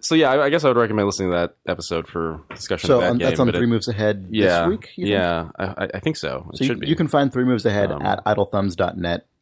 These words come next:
Speaker 2: um, with all the rest of the shows we host.
Speaker 1: Yeah, but then that led me to play, um,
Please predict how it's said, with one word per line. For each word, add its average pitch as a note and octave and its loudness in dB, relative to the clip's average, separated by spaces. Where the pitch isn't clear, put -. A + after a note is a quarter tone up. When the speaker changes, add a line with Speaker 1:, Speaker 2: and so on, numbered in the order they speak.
Speaker 2:
um, F2+ -4
with F#2 -6
all F#2+ -2
the F2 -4
rest F2 -6
of E2+ -10
the - -12
shows F#2 -6
we G#2 -12
host. - -12
Speaker 1:
Yeah, E2+ -6
but A2+ -8
then C3+ 4
that C3+ 4
led B2 2
me A2 4
to F#2+ -2
play, F2+ 2
um, D#2+ -4